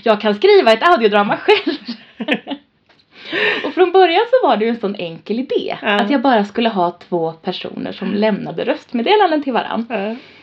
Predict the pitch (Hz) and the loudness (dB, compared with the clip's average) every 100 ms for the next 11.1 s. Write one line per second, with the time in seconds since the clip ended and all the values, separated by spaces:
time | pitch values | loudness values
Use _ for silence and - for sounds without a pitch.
0 | - - - _ - 277 - 330 339 - | -20 -20 -20 _ -4 -4 2 2 2 -6
1 | _ _ _ - 285 285 285 277 - 349 | _ _ _ -6 -2 0 0 0 0 0
2 | 359 294 269 180 175 190 - - 233 202 | 0 0 2 4 4 2 2 -2 -4 -6
3 | - 247 233 226 - - 240 240 _ - | -4 2 2 0 -12 -6 -6 -6 _ -12
4 | - - 294 294 302 294 320 339 403 - | -10 -10 -10 -2 2 2 2 0 -2 -4
5 | - - 185 - - 190 240 202 214 - | -18 -6 -6 -6 -10 -10 -4 -2 -2 -6
6 | 196 220 226 208 - - - - - - | -8 -2 2 2 0 -6 -8 -10 -12 -16
7 | - - - 285 339 392 381 - _ _ | -20 -16 0 2 6 6 6 2 _ _
8 | 240 240 - 233 254 220 175 - 160 156 | -2 -2 -2 0 2 4 2 -2 -2 0
9 | 165 - 185 190 254 269 _ 165 160 160 | 0 0 -2 2 2 0 _ -10 -8 -8
10 | - - 202 196 156 165 277 359 - 220 | -12 -4 0 0 0 2 2 0 -8 -14